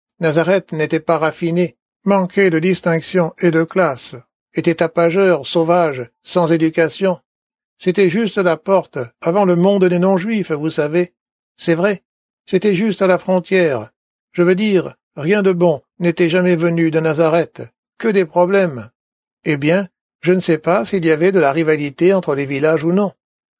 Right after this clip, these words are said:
mais quelque chose avait pris forme dans le cœur de Nathanaël, qui montrait un vilain péché.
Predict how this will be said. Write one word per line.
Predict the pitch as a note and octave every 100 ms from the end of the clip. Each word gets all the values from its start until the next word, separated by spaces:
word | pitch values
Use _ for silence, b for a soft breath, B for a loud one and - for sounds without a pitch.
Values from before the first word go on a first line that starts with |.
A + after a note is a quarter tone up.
| -
mais | D#3+
quelque | G3+ G3+ D#3+
chose | D3+ G#3 F#3
avait | D#3 D#3+
pris | - C#3+
forme | - G#3 F#3+ C#3
dans | C#3
le | D3 D3+
cœur | E3+ E3+
de | D#3
Nathanaël, | D3+ D3 D3+ D#3+ F#3+ E3 A#2+ _ _ _ _
qui | - G3
montrait | F#3 D#3+ G3 G3
un |
vilain | D3+ F3 F#3
péché. | F3 D3 - C3+ A2